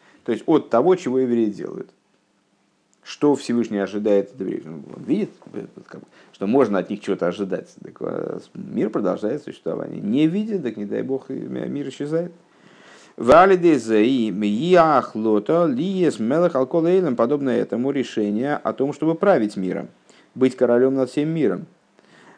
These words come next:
«Умиахлота шеберой шашона нимшах лихол имей сашона». И из вот этого решения, которое Всевышний, предположим, принимает, э, в Рош Хашона,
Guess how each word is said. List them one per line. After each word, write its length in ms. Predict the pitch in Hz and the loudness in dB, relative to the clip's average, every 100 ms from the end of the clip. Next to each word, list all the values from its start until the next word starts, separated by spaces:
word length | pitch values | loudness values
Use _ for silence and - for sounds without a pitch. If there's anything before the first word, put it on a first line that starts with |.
| _ - | _ 0
«Умиахлота 1300 | 151 156 135 135 139 135 - 123 175 220 214 160 | 2 4 4 4 6 4 4 2 4 4 4 2
шеберой 460 | - 120 113 147 175 | 2 0 2 2 2
шашона 600 | 143 107 - 117 160 180 | 0 -2 0 0 0 -2
нимшах 720 | 123 113 151 170 - 196 - | -2 -2 -2 -2 -2 -2 0
лихол 400 | 120 110 156 180 | -4 -2 -2 -2
имей 300 | 147 156 156 | -2 -4 -4
сашона». 540 | 151 131 - 101 92 | -2 -4 -2 -4 -4
И 480 | 85 - 170 190 175 | -8 -8 -6 -4 -4
из 80 | 120 | -4
вот 120 | 120 | -4
этого 220 | 147 131 | -4 -4
решения, 540 | 117 113 - - 92 95 | -2 -4 -4 -6 -6 -8
которое 320 | 95 156 151 | -8 -6 -6
Всевышний, 380 | - 117 113 98 | -6 -6 -6 -8
предположим, 520 | 98 - 101 107 92 | -8 -4 -2 -2 -6
принимает, 580 | 92 90 82 76 - - _ _ _ _ _ _ - | -10 -8 -8 -10 -10 -12 _ _ _ _ _ _ -12
э, 420 | 98 98 95 92 | -8 -4 -4 -2
в 100 | 98 | 0
Рош 160 | 113 107 | -2 -2
Хашона, 520 | 95 87 87 95 | -6 -6 -8 -10